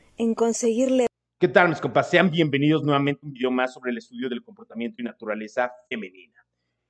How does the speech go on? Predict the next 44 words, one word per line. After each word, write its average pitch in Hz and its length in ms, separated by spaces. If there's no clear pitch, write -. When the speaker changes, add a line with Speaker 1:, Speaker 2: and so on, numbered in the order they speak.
Speaker 2:
El 175 200
episodio 180 560
de 147 80
hoy 147 120
va 143 100
a - 20
estar 143 240
muy 139 180
bueno 127 340
porque 127 220
vamos 131 300
a 127 100
presentar 120 460
a 120 80
una 123 200
de 123 120
las 110 160
contadas 117 480
psicólogas 120 680
que 120 80
hablan 117 220
con 117 180
la 90 80
verdad, 90 300
a 127 100
diferencia 127 540
de 110 60
supuestos - 640
psicólogos, 120 760
sí, 135 420
me 120 140
refiero 123 440
a 110 120
Mike 113 400
Shea, 107 340
que 143 120
generan 135 400
contenido 123 580
que 120 100
solo 123 240
busca 117 420
atención 117 680
y 143 80
validación 117 640